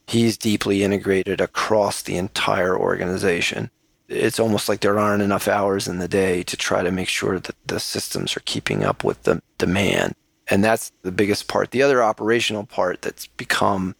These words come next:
quite intensive for us is, again, that in-house finance team that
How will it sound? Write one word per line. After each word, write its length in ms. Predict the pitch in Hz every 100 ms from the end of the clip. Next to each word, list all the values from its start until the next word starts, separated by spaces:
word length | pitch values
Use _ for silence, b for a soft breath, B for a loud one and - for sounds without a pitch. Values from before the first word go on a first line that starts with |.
| _ _ _ -
quite 180 | - 113
intensive 480 | 95 - 139 - 92
for 320 | - 92 90
us 320 | - - - b b b b -
is, 160 | 113
again, 460 | 95 95 110 104 98
that 280 | 98 95 - -
in-house 540 | 131 120 117 104 101
finance 720 | - - 110 117 104 95 -
team 480 | - 104 95 87 92 - _ _ _
that 120 | -